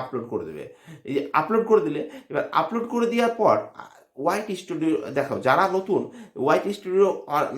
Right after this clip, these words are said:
নাই, তারা ওয়াইটি স্টুডিওটা খুলে, ওয়াইটি স্টুডিওটা ডাউনলোড করে নেবে প্লে স্টোর থেকে, ঠিক আছে? এবার দেখো, অনেকে কি করে, ভিডিও আপলোড করে দেয় কিন্তু থাম্বনেল দিতে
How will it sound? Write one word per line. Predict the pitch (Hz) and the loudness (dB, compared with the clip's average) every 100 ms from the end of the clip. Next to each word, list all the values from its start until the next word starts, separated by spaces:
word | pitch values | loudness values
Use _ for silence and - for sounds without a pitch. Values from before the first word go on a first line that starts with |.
| 143 | 4
নাই, | 165 123 - - - - | 4 4 -2 -14 -10 0
তারা | 143 180 101 | 2 2 2
ওয়াইটি | 143 156 | 0 0
স্টুডিওটা | 175 156 151 147 233 - - _ _ | -6 -2 0 0 -2 -4 -18 _ _
খুলে, | _ 196 180 - 123 | _ 0 2 2 2
ওয়াইটি | 147 151 156 | 4 4 2
স্টুডিওটা | 147 143 135 175 | -2 -4 -2 2
ডাউনলোড | 156 156 151 143 | 4 6 2 2
করে | 139 | 0
নেবে | 131 165 | 2 0
প্লে | 180 156 | -2 -2
স্টোর | - 131 | -2 -4
থেকে, | 120 107 | -4 -6
ঠিক | 120 185 | -4 -2
আছে? | 208 156 - - - - - | -2 -2 -4 -16 -18 -6 4
এবার | 226 127 - - _ _ _ _ _ 127 | 6 6 0 -14 _ _ _ _ _ -6
দেখো, | 170 143 - | -4 -4 0
অনেকে | 147 226 233 - | 2 2 -2 -8
কি | - | 0
করে, | 233 120 117 - - - | 2 2 -2 -8 -18 -16
ভিডিও | 123 190 240 | -8 -4 2
আপলোড | 190 175 - 262 | 2 2 0 2
করে | 208 156 | 4 4
দেয় | 123 139 - | 4 0 -2
কিন্তু | 185 190 | -4 -4
থাম্বনেল | - 180 185 175 | -4 0 2 2
দিতে | 160 | 0